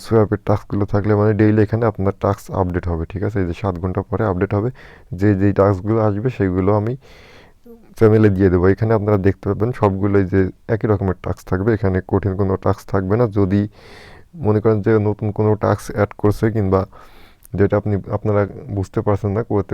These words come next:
অসুবিধা হয়, সেটা আমি আমার Telegram-এ ভিডিও আকারে দিয়ে দিব যে এই টাস্কটা নতুন অ্যাড হয়েছে, এটা একটু বুঝতে অসুবিধা হতে পারে, এটা আপনারা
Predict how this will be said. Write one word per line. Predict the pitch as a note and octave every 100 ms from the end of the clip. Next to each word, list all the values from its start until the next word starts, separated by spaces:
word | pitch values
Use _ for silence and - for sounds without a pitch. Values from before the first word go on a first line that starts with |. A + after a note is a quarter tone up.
| G2
অসুবিধা | F2+ F#2+ G2+
হয়, | G#2
সেটা | G#2+ - G2+
আমি | G2+ B2 D#3 - _ -
আমার | F#2+ F#2 -
Telegram-এ | F#2 F#2 G2+ G2 A#2+ G2+
ভিডিও | F2+ F#2+ F2
আকারে | F#2 F#2
দিয়ে | F#2+ F2+
দিব | D#2+ - F2
যে | F2+
এই | E2
টাস্কটা | F2+ - - F#2
নতুন | F2+ G2
অ্যাড | F2+ F#2
হয়েছে, | F#2+ D3 D3+ - - - - - G2
এটা | G2+ F#2
একটু | - F#2
বুঝতে | F#2+ - F#2
অসুবিধা | G2 G2 G#2
হতে | - G#2
পারে, | D3 A2
এটা | - - - - - -
আপনারা | G2+ F2+